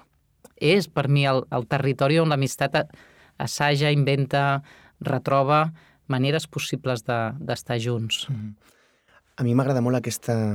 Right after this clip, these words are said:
Speaker 2: aquesta imatge de la partitura de verbs que has dit, Marina, perquè trobo que, i això potser ho veiem, no? A vegades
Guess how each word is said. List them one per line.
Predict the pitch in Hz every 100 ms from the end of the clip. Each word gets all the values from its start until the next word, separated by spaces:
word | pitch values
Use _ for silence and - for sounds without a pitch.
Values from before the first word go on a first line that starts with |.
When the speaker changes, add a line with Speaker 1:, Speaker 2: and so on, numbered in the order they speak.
| 107 120 _ _ _ _ -
Speaker 2:
aquesta | 110 117 127
imatge | 120 117 120
de | 117
la |
partitura | 107 107 113 110 113
de | 110
verbs | 104 101 -
que | -
has | 107
dit, | 107
Marina, | 117 104 104 123
perquè | 110 113 104 - - - _
trobo | 113 117 127
que, | 120 110 104 - -
i | 117
això | 107
potser | 107 110 117
ho |
veiem, | 113 113 117 127 - - - _ _ _
no? | 113 110
A | 117
vegades | 104 104 110 - -